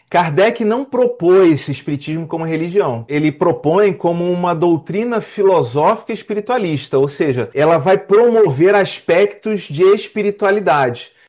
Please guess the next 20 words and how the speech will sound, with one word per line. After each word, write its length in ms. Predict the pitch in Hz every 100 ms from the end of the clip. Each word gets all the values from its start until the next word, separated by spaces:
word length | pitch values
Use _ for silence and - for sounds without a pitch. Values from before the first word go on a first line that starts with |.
| -
Por 160 | 226
que 100 | 269
que 100 | 262
é 40 | 269
importante 520 | 254 233 - 240 240
a 40 |
gente 180 | 214 214
perceber 460 | 226 214 226 185 185
isso? 520 | 143 120 - 131 - -
O 40 | -
que 100 | 269
que 80 | 262
a 40 |
gente 140 | 254
tá 80 | -
definindo 520 | 202 233 - 190 190
como 180 | 202 202
religião? 560 | 208 196 196 190 131 127
Religião 540 | 151 175 185 185 185
hoje, 580 | 160 180 240 160 143 123